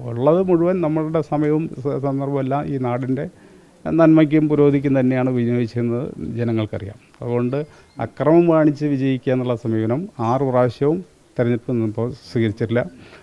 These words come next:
അത് തെറ്റാണ്. അക്രമത്തിലൂടെയല്ല തെരഞ്ഞെടുപ്പിനെ നേരിടേണ്ടത്, അത് ആശയത്തിലൂടെയാണെന്നുള്ള കൃത്യത ഇടതുപക്ഷത്തിനുണ്ട്. അതുകൊണ്ടാണ് കൃത്യമായ രാഷ്ട്രീയം തന്നെ പറയാൻ തീരുമാനിച്ചത്. ഏതെങ്കിലും തരത്തിൽ ഈ ഏഴ് പ്രാവശ്യം ഞാൻ മത്സരിച്ചു,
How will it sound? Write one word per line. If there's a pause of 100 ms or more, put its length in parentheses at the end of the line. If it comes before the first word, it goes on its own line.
അത്
തെറ്റാണ്. (380)
അക്രമത്തിലൂടെയല്ല
തെരഞ്ഞെടുപ്പിനെ
നേരിടേണ്ടത്, (400)
അത്
ആശയത്തിലൂടെയാണെന്നുള്ള
കൃത്യത (160)
ഇടതുപക്ഷത്തിനുണ്ട്. (840)
അതുകൊണ്ടാണ്
കൃത്യമായ
രാഷ്ട്രീയം
തന്നെ
പറയാൻ
തീരുമാനിച്ചത്. (840)
ഏതെങ്കിലും
തരത്തിൽ
ഈ
ഏഴ്
പ്രാവശ്യം
ഞാൻ
മത്സരിച്ചു,